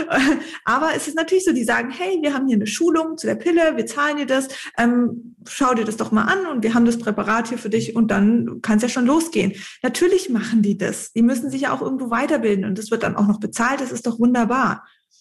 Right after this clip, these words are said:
Aber da kommt halt niemand und sagt, "Hey, es gibt auch noch, ähm, die Kupfervarianten, es gibt auch noch natürliche Verhütungsmethoden oder das Kondom, wir klären dich mal übers Kondom und die richtigen Größen auf,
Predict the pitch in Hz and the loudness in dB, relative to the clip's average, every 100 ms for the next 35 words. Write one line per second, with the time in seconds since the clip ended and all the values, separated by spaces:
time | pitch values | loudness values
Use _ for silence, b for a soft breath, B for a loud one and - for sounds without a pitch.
0 | b 226 240 247 285 311 302 269 226 247 | b -2 0 0 -2 -2 0 0 2 2
1 | 262 233 226 226 226 330 302 226 - 254 | 2 2 2 0 -2 0 0 0 -2 -4
2 | - 226 220 214 214 214 B B - 214 | -2 -4 2 2 2 -2 B B -4 0
3 | 202 208 214 294 359 349 254 233 240 226 | 4 4 2 2 0 0 0 0 0 0
4 | 220 226 233 285 - 247 226 226 226 226 | 0 -4 -4 -6 -4 -4 0 0 0 -2
5 | 247 - 285 262 262 233 240 226 233 233 | -4 0 0 0 -4 -2 -2 0 0 0
6 | 220 226 220 233 240 240 - 277 294 311 | 2 2 2 2 2 0 0 0 2 2
7 | 285 233 226 233 - _ 262 233 220 233 | 2 2 0 0 -10 _ -2 0 0 0
8 | 226 220 233 - 247 285 294 240 226 233 | 0 0 -2 -2 0 2 2 2 2 0
9 | 233 247 247 302 294 294 269 233 233 240 | 0 -2 -2 0 0 0 0 2 2 0